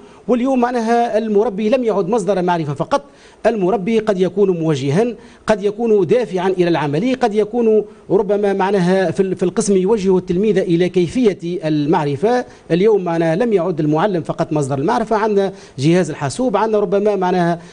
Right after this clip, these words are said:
أنواع جديدة معناها من السبورات، عندنا طرق جديدة معناها في التنشيط. وهذا كله يستدعي منا أن نخلق علاقة جديدة بين التلميذ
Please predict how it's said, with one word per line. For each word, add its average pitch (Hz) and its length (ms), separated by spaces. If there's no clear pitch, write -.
أنواع 208 280
جديدة 170 380
معناها 151 300
من 143 160
السبورات، 165 540
عندنا 208 200
طرق 202 320
جديدة 165 340
معناها 143 260
في - 80
التنشيط. 165 380
وهذا 220 280
كله 247 380
يستدعي 208 500
منا 240 460
أن 196 80
نخلق 214 340
علاقة 196 400
جديدة 208 420
بين 220 280
التلميذ 190 480